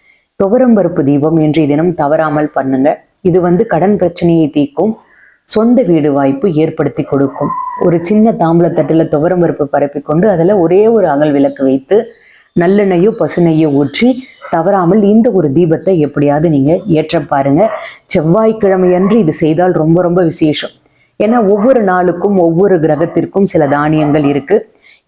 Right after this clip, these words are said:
இன்று செவ்வாய்க்கிழமை முருகப்பெருமானுக்கு துவரம் பருப்பு தீபம் ஏற்றி வழிபாடு பண்ணுங்க. வாழ்க்கையில இருக்கக்கூடிய கஷ்டங்கள் கரைந்து போவதை கண்கூடாக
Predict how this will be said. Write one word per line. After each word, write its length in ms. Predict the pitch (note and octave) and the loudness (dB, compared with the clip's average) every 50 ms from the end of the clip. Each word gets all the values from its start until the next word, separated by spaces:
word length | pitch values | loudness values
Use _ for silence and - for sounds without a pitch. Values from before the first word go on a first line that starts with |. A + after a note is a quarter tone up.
| G3 | 0
இன்று 220 | A3 A3+ G#3 A3+ B3 A#3 - | 2 2 4 2 0 0 0
செவ்வாய்க்கிழமை 760 | - E3+ D#3 D3+ F#3+ G3 F#3+ F#3+ - F3+ D#3+ D#3+ D#3 E3+ F#3 F3+ D#3+ | -2 -2 0 0 0 0 0 -2 -2 -2 0 0 2 2 2 2 2
முருகப்பெருமானுக்கு 1000 | D3+ E3+ E3+ F3+ E3+ F3 - D#3+ D3+ D3+ D3+ D3+ D3 C#3+ C#3+ C#3 C#3 - - A#3+ C4+ - - - - - _ _ - | 2 2 2 0 -2 0 -2 -2 0 2 0 0 2 0 0 -2 -2 -2 0 0 0 0 -4 -10 -12 -14 _ _ -2
துவரம் 340 | F#3+ E3+ F#3 G3 G#3 G3+ F3+ | 0 0 2 2 2 2 0
பருப்பு 240 | E3 D#3+ D3 - D3 B2+ | 0 0 -2 -2 -2 0
தீபம் 300 | D3+ D#3+ D#3 D3+ D3+ C#3+ C#3+ | 2 2 2 2 2 2 2
ஏற்றி 180 | D3 C#3 - E3+ C#3+ D3 | 0 0 0 0 0 2
வழிபாடு 380 | C#3+ D3+ D3+ E3 E3 D#3+ D#3 C3 - | 0 0 0 0 0 -2 -2 -2 -2
பண்ணுங்க. 320 | C#3+ C#3 C3+ C3+ C3+ C#3 C#3 C#3 C#3 C3+ | 0 0 2 2 2 0 0 -2 -2 -2
வாழ்க்கையில 500 | C#3 D3 E3+ F3+ E3+ - F#3 E3 D#3+ D#3+ D3+ D3 | 0 0 0 -2 -2 -2 -2 0 0 0 -2 -2
இருக்கக்கூடிய 500 | D3+ D3 - - E3 - - D#3 D3+ D3 D3 - - | -4 -4 -2 -4 -6 -4 -2 -2 -2 -2 -2 -2 -6
கஷ்டங்கள் 520 | D3 - - - F#3 E3 D#3 D3+ D#3+ E3 - - - - - _ - - | -10 -8 -6 -4 -2 0 0 0 0 -2 -4 -10 -20 -20 -20 _ -8 -4
கரைந்து 360 | E3+ D#3+ F3+ G3+ G#3+ G#3+ G3+ - - | -2 -2 0 0 0 0 0 0 -2
போவதை 320 | D#3 C#3+ C#3 D3 C#3 A3+ A3 - - | -2 0 0 2 0 0 -2 -2 -4
கண்கூடாக 580 | D#3+ D#3+ E3 E3 G3 F3+ D#3+ D3+ C#3 C3 D#3+ | -2 0 0 0 0 0 0 0 0 0 0